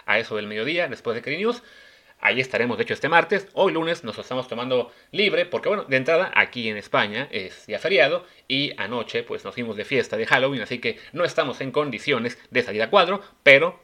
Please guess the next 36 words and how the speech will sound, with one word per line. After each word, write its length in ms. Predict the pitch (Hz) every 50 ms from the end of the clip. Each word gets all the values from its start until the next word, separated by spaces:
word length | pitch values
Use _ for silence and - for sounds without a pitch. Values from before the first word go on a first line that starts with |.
| _
sí 220 | - - - 123 113
estamos 400 | - - 113 110 113 117 120 127
en 120 | 117 104
condiciones, 440 | - 131 139 143 139 143 127 - - _
o 120 | - 101
por 160 | - 113 107 107
lo 80 | 98
menos 180 | 123 156 135 104
yo 100 | 123 143
lo 40 | 131
estoy, 300 | - - - 214 - - - - _
para 240 | - 123 131 120 101
hacer 320 | 98 - - 127 131 - - _
este 360 | 135 131 123 - - 123 -
formato 600 | - - 101 98 98 107 120 123 120 - 117 110
de 80 | 104
solamente 580 | 95 - - 131 127 113 107 123 117 110 104 110
audio. 300 | 135 151 156 196 202 196 - - - - - - - - - - -
Y 120 | - 220 240
les 140 | 208 180
decía, 380 | 143 131 107 - 120 104 - - - _ _
pues, 200 | - 113 107 -
el 140 | 113 107 104
tema 260 | 156 160 160 147 123
de 140 | 113 131 147
hoy, 100 | 170 180
desafortunadamente, 1000 | 160 - 123 - - 117 - - 123 139 139 131 139 151 156 143 139 127 139 165
es 160 | 175 175 - - - - - - _ _ _ _ _
una 320 | _ 208 233 226 208 170 139
sanción 480 | - 123 113 110 113 - 160 156 160
más 240 | 156 151 156 160 -
que 100 | - 123
nos 160 | 110 104 -
impone 300 | 113 104 - 139 143 143
la 120 | 127 117 107
fifa 440 | - 170 190 185 - 190 196 190